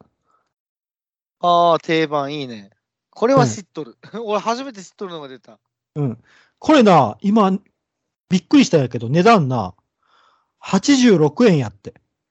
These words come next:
Speaker 1: 安いやん。え、
Speaker 2: いや、
Speaker 1: どうなん？
Speaker 2: 昔、
Speaker 1: た-、
Speaker 2: こ-、
Speaker 1: 高いの？
Speaker 2: これ、これ昔五十円で売りよったんよ。昔五十円。
Speaker 1: あ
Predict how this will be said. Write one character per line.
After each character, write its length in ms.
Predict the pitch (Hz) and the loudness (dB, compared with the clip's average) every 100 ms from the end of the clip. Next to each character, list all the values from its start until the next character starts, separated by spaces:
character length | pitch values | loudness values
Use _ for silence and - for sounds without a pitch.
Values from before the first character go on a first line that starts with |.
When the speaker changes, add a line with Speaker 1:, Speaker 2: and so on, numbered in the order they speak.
| _ _ | _ _
Speaker 1:
安 300 | 196 208 277 | -18 -18 -16
い 60 | 190 | -18
や 80 | 113 | -18
ん。 40 | _ _ _ _ _ _ _ _ _ _ _ - | _ _ _ _ _ _ _ _ _ _ _ -4
え、 60 | |
Speaker 2:
い 40 | 180 | -2
や、 60 | |
Speaker 1:
ど 60 | 214 | 0
う 60 | |
な 80 | 190 | -4
ん？ 20 | |
Speaker 2:
昔、 140 | 285 - | -6 -10
Speaker 1:
た-、 100 | 180 | -4
Speaker 2:
こ-、 100 | 247 | -4
Speaker 1:
高 200 | 185 190 | -4 -16
い 20 | |
の？ 60 | 131 | -14
Speaker 2:
こ 60 | |
れ、 100 | 214 - _ _ _ _ - | -14 -14 _ _ _ _ -2
こ 80 | |
れ 60 | 262 | 0
昔 320 | 196 220 202 | 2 0 0
五 180 | 185 196 | 0 0
十 140 | 196 | 2
円 120 | 277 180 | 0 2
で 60 | |
売 60 | 147 | -2
り 60 | |
よ 60 | 135 | -4
っ 40 | |
た 140 | - 104 | -8 -12
ん 80 | 95 | -12
よ。 100 | 95 _ _ _ _ _ _ _ _ _ _ _ _ _ _ _ _ _ _ _ | -16 _ _ _ _ _ _ _ _ _ _ _ _ _ _ _ _ _ _ _
昔 300 | 165 214 - | 0 0 -2
五 160 | 175 180 | 0 0
十 120 | 208 | -2
円。 80 | |
Speaker 1:
あ 40 | 247 | -8